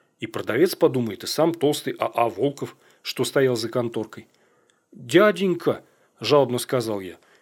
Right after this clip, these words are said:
"тут это упало. Уронил. Можно взять?" Продавец отошел от полки и заглянул в ящик – где поверх вкусных, сладких, черно-блестящих крупных ягод лежал сверточек в бумаге.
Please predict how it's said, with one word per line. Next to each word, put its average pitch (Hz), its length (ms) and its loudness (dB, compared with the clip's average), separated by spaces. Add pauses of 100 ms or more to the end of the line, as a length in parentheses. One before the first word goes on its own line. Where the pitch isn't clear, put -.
"тут 226 380 -4
это 220 280 4
упало. 160 540 4 (440)
Уронил. 185 560 6 (400)
Можно 220 380 2
взять?" 160 420 0 (600)
Продавец 123 460 -4
отошел 110 380 -6
от 110 160 -8
полки 233 320 -2
и 165 180 -4
заглянул 156 420 0
в 147 60 -4
ящик – 104 640 -8 (360)
где 127 140 -2
поверх 139 360 2
вкусных, - 580 -8
сладких, 127 500 0
черно-блестящих 117 960 -2
крупных 117 460 -8
ягод 208 440 2
лежал 117 320 0
сверточек - 520 -2
в 123 60 -12
бумаге. 127 460 -6